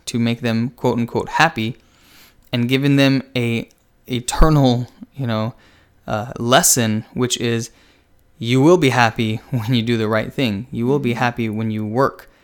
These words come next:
Speaker 1: to be happy,
Speaker 2: Mm-hmm.
Speaker 1: right?
Speaker 2: Yeah.
Speaker 1: Have you ever, uh, struggled with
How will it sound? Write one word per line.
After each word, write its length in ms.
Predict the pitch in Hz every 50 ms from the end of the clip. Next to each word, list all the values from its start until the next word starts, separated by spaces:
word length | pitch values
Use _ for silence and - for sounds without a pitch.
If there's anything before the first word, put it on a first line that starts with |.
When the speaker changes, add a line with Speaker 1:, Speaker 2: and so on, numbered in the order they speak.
| _ _ _ _ _
Speaker 1:
to 120 | - 113 104
be 140 | 113 110
happy, 460 | 110 - 104 95 - - - 151 147 -
Speaker 2:
Mm-hmm. 220 | - 233 214 202 208
Speaker 1:
right? 220 | 123 120 127 - - - _ _
Speaker 2:
Yeah. 320 | 240 233 226 208 196 196 202 - _ _ _
Speaker 1:
Have 140 | - 123 117
you 120 | 127 135 139
ever, 460 | 135 139 139 135 131 131 - - - -
uh, 340 | - - 120 117 113 107 90 - - - -
struggled 460 | - - - 135 135 131 139 139 131
with 340 | 131 131 127 131 - -